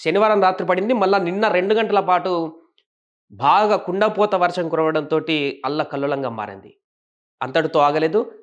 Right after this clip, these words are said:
రాత్రి ఉదయం కూడా మరలా అదే విజృంభణ కొనసాగడంతో ప్రస్తుతం హైదరాబాద్లో రెడ్ అలర్ట్ కొనసాగుతుంది. అల్లకల్లోలంగా మారుతుంది.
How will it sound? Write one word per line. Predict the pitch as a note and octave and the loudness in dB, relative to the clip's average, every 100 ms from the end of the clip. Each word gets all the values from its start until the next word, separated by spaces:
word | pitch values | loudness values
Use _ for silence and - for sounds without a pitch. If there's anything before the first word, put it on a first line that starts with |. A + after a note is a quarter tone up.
| _ | _
రాత్రి | - C#3+ F3 G#3 G#3+ G3 F3+ - - _ - | -2 2 2 2 2 2 2 -8 -20 _ -8
ఉదయం | C#3+ F3 G#3+ G#3 | 0 2 4 4
కూడా | G3 F3 D3 - - | 4 4 2 -4 -16
మరలా | A#2+ B2 D3+ G#3 A3+ G3 - - _ | -8 -2 2 4 4 2 -4 -18 _
అదే | C#3 E3 A3 | 0 4 4
విజృంభణ | G#3 E3 G3+ F#3+ | 4 2 2 2
కొనసాగడంతో | E3+ E3+ E3 D#3+ D#3 D#3 E3 C#3 | 0 0 0 0 -2 2 2 2
ప్రస్తుతం | - F#3 F#3 G#3+ A3 F#3+ - - _ _ C#3 | 0 -2 -2 -2 0 -2 -6 -20 _ _ -2
హైదరాబాద్లో | F3+ G#3 G#3 G3 G3 F3+ F3+ E3+ - | 0 2 2 4 2 2 0 0 -8
రెడ్ | C3+ E3+ | -4 0
అలర్ట్ | G3+ G3 F3 | 2 0 -2
కొనసాగుతుంది. | E3+ E3 E3+ D#3 D#3 D#3+ F#3+ | -4 -2 0 -2 -2 -4 -2
అల్లకల్లోలంగా | D3 E3 D#3 D#3+ F3+ E3+ D#3+ | 0 -2 0 -2 0 0 -2
మారుతుంది. | D3+ C#3+ C#3+ C#3+ D#3 G3 | 0 -2 -2 -6 -6 -10